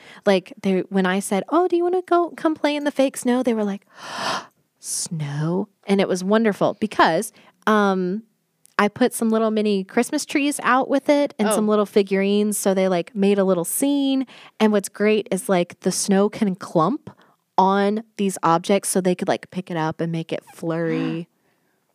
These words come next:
Speaker 1: So basically, the recipe is, um,
Speaker 2: Did you find it online?
Speaker 1: I did find it online.
Speaker 2: I'll link it.
Speaker 1: Okay. It's, um,
Speaker 2: Baking soda?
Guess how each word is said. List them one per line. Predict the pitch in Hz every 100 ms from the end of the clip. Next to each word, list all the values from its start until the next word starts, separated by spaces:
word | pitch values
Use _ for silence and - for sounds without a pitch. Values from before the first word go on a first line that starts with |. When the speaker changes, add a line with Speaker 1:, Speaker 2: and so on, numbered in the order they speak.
| _ _ -
Speaker 1:
So | - 202
basically, | 202 226 208 196 180 180 - - -
the |
recipe | 190 180 - 185 196 175 -
is, | 175 165 165 165 - - _ _ _
um, | - 180 165 151 190 - _
Speaker 2:
Did | 220
you | 202
find | 220 202
it | 196
online? | 185 175 175 180 _
Speaker 1:
I | 180
did | 170 233
find | 220 156 -
it | 90
online. | 107 107 113 214 -
Speaker 2:
I'll | 165
link | 151 135 -
it. | - _
Speaker 1:
Okay. | 185 - 202 - - _ _
It's, | 202 196 - - -
um, | - 185 170 165 151 180 - _ _ _ _ _ - _ _ _ _ _
Speaker 2:
Baking | 190 190
soda? | 175 165 165 175